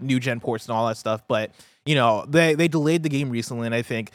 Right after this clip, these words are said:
that's a good sign toward, "Hey, we don't wanna have that happen again. Like, let's try and get this right the first time as opposed to having to update over time."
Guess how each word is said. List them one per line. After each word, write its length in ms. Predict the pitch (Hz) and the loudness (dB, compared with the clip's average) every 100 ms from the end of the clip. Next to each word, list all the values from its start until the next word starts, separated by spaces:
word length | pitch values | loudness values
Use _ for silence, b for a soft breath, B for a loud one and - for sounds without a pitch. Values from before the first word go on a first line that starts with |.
| b b - | b b 0
that's 220 | 123 - | 0 0
a 40 | |
good 220 | 127 131 113 | -2 -4 -2
sign 400 | 123 110 117 117 | -2 -2 -4 -4
toward, 320 | 127 107 107 | -2 -2 0
"Hey, 160 | 151 | 0
we 160 | 120 123 | 0 0
don't 220 | 127 117 | -2 -2
wanna 180 | 113 110 | -2 -2
have 220 | 107 104 | -2 -2
that 160 | 110 110 | -4 -4
happen 240 | 104 107 | -6 -8
again. 340 | 113 113 113 117 | -4 -4 -4 -6
Like, 160 | 110 | -6
let's 160 | 113 - | -4 -2
try 160 | 113 | -4
and 80 | 113 | -4
get 120 | 110 | -6
this 140 | 113 - | -8 -4
right 240 | 107 107 | -4 -4
the 60 | 110 | -8
first 300 | - 107 - | -8 -8 -4
time 180 | 117 104 | -4 -4
as 80 | |
opposed 220 | 107 104 110 | -8 -8 -4
to 60 | |
having 200 | 107 107 | -4 -4
to 100 | 107 | -6
update 320 | 104 - 113 | -6 -4 -4
over 160 | 104 107 | -4 -8
time." 320 | 107 107 113 | -6 -6 -6